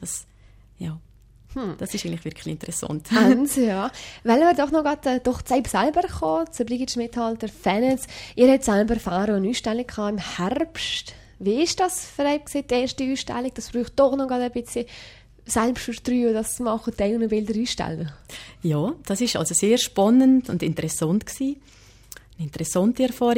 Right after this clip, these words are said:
Speaker 1: gewesen. Also ich hatte die Bilder können an einer Orientierungsschule in Notersch ausstellen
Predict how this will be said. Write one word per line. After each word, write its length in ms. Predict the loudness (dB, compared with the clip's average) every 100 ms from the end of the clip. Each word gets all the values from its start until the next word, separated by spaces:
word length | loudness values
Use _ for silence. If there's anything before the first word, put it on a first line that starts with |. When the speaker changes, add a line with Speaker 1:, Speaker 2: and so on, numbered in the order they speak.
| 2
Speaker 1:
gewesen. 320 | 0 -2 -2
Also 200 | -4 -4
ich 120 | -4
hatte 380 | -4 -2 -2 -4 -12 -20 -20 -20 -8
die 140 | -4
Bilder 300 | 0 0 0
können 320 | 0 2 2
an 160 | 2 0
einer 100 | 2
Orientierungsschule 840 | 2 2 2 0 0 -2 -2 0
in 80 | 2
Notersch 460 | 2 0 -2 -4 -4
ausstellen 600 | -4 -4 -2 -2 -2 -4